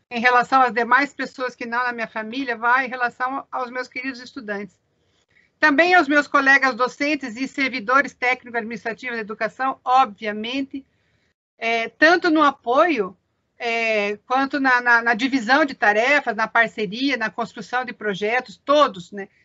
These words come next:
Eu não seria nada se não tivesse a parceria de tantas pessoas. E eu não nomino aqui porque, é, são muitos. E eu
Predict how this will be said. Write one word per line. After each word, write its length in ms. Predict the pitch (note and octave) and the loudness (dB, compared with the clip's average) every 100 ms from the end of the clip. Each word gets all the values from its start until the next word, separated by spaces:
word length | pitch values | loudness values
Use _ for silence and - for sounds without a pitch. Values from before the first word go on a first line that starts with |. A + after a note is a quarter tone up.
| _ | _
Eu 140 | - B3 | -4 -2
não 100 | D4 | -2
seria 300 | D#4 D4+ D#4 | -2 0 0
nada 680 | D4 C#4 C4 C#4+ D4+ G3+ - _ _ _ | 2 2 4 4 2 -6 -10 _ _ _
se 140 | _ B3+ | _ -8
não 180 | A#3+ C4 | -6 -6
tivesse 880 | C#4+ A#3 A#3+ B3 B3+ C4 C#4+ C4+ C4 | -8 -4 -2 0 -2 -4 -6 -4 0
a 60 | A#3+ | 0
parceria 480 | B3+ A#3+ C4 B3 B3 | 0 0 -6 -10 -12
de 100 | B3+ | -12
tantas 420 | - C4+ D4+ C#4 | -6 -4 -4 -8
pessoas. 640 | C#4+ C4+ - A3 F#3+ _ _ _ _ _ _ _ | -10 -10 -8 -8 -8 _ _ _ _ _ _ _
E 100 | - A3 | -10 -6
eu 100 | A#3 | -2
não 120 | C#4 | 2
nomino 480 | D4 D4 C#4+ E4 D#4 | 2 4 4 4 4
aqui 320 | C#4 - D#4+ | 2 0 -2
porque, 600 | E4 D#4+ - D4+ D#4 C#4 _ - | 0 -4 -4 -2 -2 -4 _ -12
é, 180 | - B3+ | -4 -2
são 180 | B3+ E4 | 2 2
muitos. 600 | D#4+ F4 D#4 - - _ _ _ _ | 4 4 4 -2 -18 _ _ _ _
E 160 | A#3+ B3 | -12 -4
eu 260 | C#4+ C#4+ | -4 -4